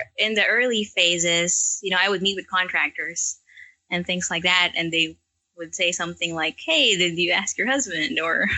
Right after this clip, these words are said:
<laughs> you know, "Do you need to talk to your husband about this?" And I would just say, "Yeah, actually, you know what? Yeah, give me your bid and I'll just talk to my husband." And really in negotiation, like, you get the upper hand if you can come back later.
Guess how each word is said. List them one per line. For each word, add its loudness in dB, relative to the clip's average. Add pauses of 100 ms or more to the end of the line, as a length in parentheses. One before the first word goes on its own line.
(420)
<laughs> -20
you -4
know, 2
"Do 2
you 4
need 2
to 0
talk 0
to 0
your 2
husband 0
about -2
this?" -2 (280)
And 2
I 2
would 2
just 0
say, 2
"Yeah, 2 (120)
actually, -4
you 2
know 0
what? 0
Yeah, 2
give 0
me 0
your -4
bid 4
and 2
I'll 2
just -2
talk -6
to -6
my -2
husband." 0 (280)
And 2
really 4
in 2
negotiation, 2 (180)
like, 0
you 2
get 2
the 0
upper -2
hand 2
if -8
you -4
can -4 (560)
come -2
back 2
later. 0